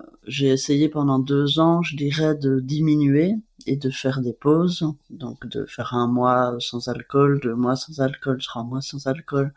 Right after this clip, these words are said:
et d'essayer de consommer, euh, raisonnablement l'alcool. Je voulais essayer ça en me disant, « Si ça, ça marche pas, faudra que j'arrête complètement. » Donc j'ai fait ça, ça n'a pas marché,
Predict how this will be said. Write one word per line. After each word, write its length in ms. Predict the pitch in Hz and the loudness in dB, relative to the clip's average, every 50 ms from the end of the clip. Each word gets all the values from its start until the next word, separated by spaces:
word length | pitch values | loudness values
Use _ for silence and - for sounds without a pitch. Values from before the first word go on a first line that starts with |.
| - - - - - - - - - - _ _ | -12 -14 -14 -12 -12 -14 -14 -16 -18 -20 _ _
et 120 | 139 139 135 | 0 0 0
d'essayer 680 | 131 143 143 139 - - 139 135 131 135 143 147 147 | 2 2 2 2 4 4 4 6 6 6 6 6 4
de 600 | 139 139 135 131 127 120 120 120 117 113 113 113 123 - | 4 4 4 4 4 4 2 0 -2 -2 -4 -4 -6 -4
consommer, 720 | - 131 131 135 - - 135 123 123 127 127 131 135 131 131 | -2 -2 -2 -2 0 0 0 2 2 2 2 2 2 2 0
euh, 300 | 123 120 117 123 127 123 | -2 -4 -6 -8 -10 -8
raisonnablement 1000 | 127 - 180 151 135 151 147 151 139 131 123 127 127 123 123 120 117 - - _ _ _ _ _ _ | -6 -4 -2 2 2 4 4 6 4 4 4 2 0 0 -2 -4 -6 -8 -12 _ _ _ _ _ _
l'alcool. 520 | - 127 113 131 143 - - 113 120 139 135 - _ _ _ | -4 -4 -4 -4 -6 -6 -8 -8 -8 -8 -10 -14 _ _ _
Je 160 | - - - | -14 -10 -4
voulais 220 | 131 131 131 131 123 | -2 2 2 2 2
essayer 420 | 120 - - 139 127 120 123 117 | 2 0 0 0 2 2 2 0
ça 440 | 120 - - 151 147 147 151 151 - _ - - - - - - - _ _ _ _ | -2 0 2 2 2 2 2 -2 -8 _ -20 -18 -16 -16 -16 -16 -18 _ _ _ _
en 140 | - 131 127 | 0 2 2
me 40 | 127 | 4
disant, « 320 | 120 127 120 127 139 147 147 | 4 2 2 4 2 2 2
Si 180 | 143 - 135 | 2 -2 -4
ça, 180 | 123 - 147 135 | -2 -2 -2 -2
ça 160 | - - 127 | -2 -2 -2
marche 240 | 117 110 110 - - | -2 -4 -6 -6 -4
pas, 100 | - 151 | -4 -4
faudra 320 | 147 - - - - 135 123 | -4 -4 -8 -8 -6 -6 -6
que 80 | 120 | -4
j'arrête 440 | 135 135 117 127 - - 123 - - | -4 -4 -6 -4 -6 -6 -8 -8 -6
complètement. » 600 | - 131 127 131 135 123 - - - 123 113 127 - _ _ _ _ _ _ _ - - - - 127 123 - - - - _ _ | -6 -6 -4 -2 -4 -6 -4 -4 -4 -4 -4 -4 -8 _ _ _ _ _ _ _ -14 -12 -10 -10 -10 -12 -14 -18 -20 -20 _ _
Donc 140 | - 123 120 | -4 -2 0
j'ai 140 | 131 131 120 | 0 0 -2
fait 140 | - - 101 | -2 -4 -6
ça, 260 | - - 135 143 165 | -2 2 2 2 2
ça 140 | 165 151 131 | 4 2 0
n'a 120 | 120 110 | 0 0
pas 140 | - 120 104 | -2 -2 -2
marché, 520 | 101 98 101 - - - - 139 156 175 | -2 -2 -4 -4 -4 -2 -2 0 -2 -2